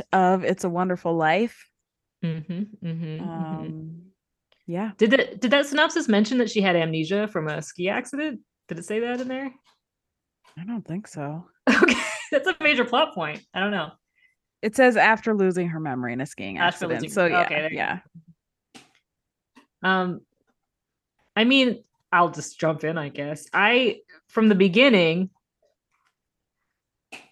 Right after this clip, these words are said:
Speaker 2: I was really having a hard time connecting with it and, like, really staying invested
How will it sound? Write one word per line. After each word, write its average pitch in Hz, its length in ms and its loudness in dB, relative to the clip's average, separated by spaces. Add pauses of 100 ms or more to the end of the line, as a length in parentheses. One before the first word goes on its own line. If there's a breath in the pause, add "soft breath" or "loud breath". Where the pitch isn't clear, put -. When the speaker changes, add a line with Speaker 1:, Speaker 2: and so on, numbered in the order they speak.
(140)
Speaker 2:
I 202 120 4
was 185 220 6
really 254 220 2
having 196 300 2
a 156 80 0
hard 151 260 2
time 156 380 -2
connecting 151 480 -8
with 165 180 -4
it 170 240 -2
and, 156 140 -8
like, 147 200 -8
really 151 260 -6
staying 143 320 -2
invested 160 520 -4